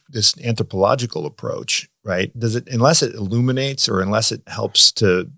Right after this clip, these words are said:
source modifications to your kind of view of the world going forward,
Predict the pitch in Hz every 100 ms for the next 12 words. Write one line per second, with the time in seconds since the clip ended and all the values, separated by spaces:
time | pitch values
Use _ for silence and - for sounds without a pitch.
0 | _ - - 123 120 - - 117 113 110
1 | 110 - 104 120 160 160 - 123 98 95
2 | 95 - _ _ _ _ - 104 92 92
3 | 101 107 92 98 101 95 104 90 85 -
4 | 98 131